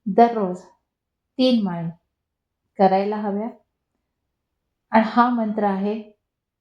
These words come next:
तो मंत्र एक संकल्प आहे. हा जप करताना स्वामींच्या डोळ्यात बघून आपली समस्या स्वामींसमोर मांडायची आहे.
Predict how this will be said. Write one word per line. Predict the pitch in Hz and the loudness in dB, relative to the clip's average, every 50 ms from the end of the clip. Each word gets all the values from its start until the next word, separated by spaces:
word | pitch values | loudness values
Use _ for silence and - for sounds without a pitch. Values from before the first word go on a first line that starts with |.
| _ - | _ 0
तो | 233 214 | 0 2
मंत्र | 202 202 214 220 220 - 196 190 - - - | 4 2 2 0 -2 -4 -6 -6 -6 -8 -8
एक | 208 196 - - | -10 -10 -6 -2
संकल्प | 208 190 190 - - 190 180 185 165 | -2 -2 -2 0 -2 -4 -4 -4 -8
आहे. | 160 156 - 180 170 - _ _ _ _ _ _ _ _ _ _ _ _ _ _ _ _ _ _ _ _ _ _ _ _ _ _ _ _ - | -10 -10 -12 -14 -18 -18 _ _ _ _ _ _ _ _ _ _ _ _ _ _ _ _ _ _ _ _ _ _ _ _ _ _ _ _ 4
हा | 233 247 247 | 6 6 6
जप | 240 247 247 247 - - | 6 2 -4 -4 -2 -4
करताना | 226 220 226 233 226 220 214 220 220 226 226 - - - | -4 -4 -2 -2 -2 -2 -2 -2 -4 -4 -6 -6 -10 -6
स्वामींच्या | - 214 190 185 196 208 208 208 226 220 | -2 0 0 2 0 -2 -2 -4 -4 -4
डोळ्यात | 208 202 202 196 196 196 208 208 - - _ _ - | -2 0 0 0 0 -2 -4 -8 -12 -20 _ _ -6
बघून | 202 196 196 196 202 208 202 - - - | -2 -2 -2 0 -2 -4 -4 -6 -10 -16
आपली | 196 - - - 226 226 | -16 -12 -8 -4 -4 -4
समस्या | 220 - 196 190 185 180 - - 190 190 208 233 - _ _ _ _ _ _ _ _ _ | -4 -4 -6 -6 -6 -8 -8 -10 -10 -10 -10 -10 -14 _ _ _ _ _ _ _ _ _
स्वामींसमोर | - 202 185 180 180 196 220 226 220 220 190 190 190 196 | -6 -4 -2 -2 -2 -2 -2 -2 -4 -4 -4 -4 -2 -2
मांडायची | 190 190 180 170 170 180 175 175 175 - 175 170 | -2 -4 -4 -4 -4 -4 -6 -6 -6 -8 -10 -10
आहे. | 165 160 160 175 175 | -10 -10 -10 -14 -16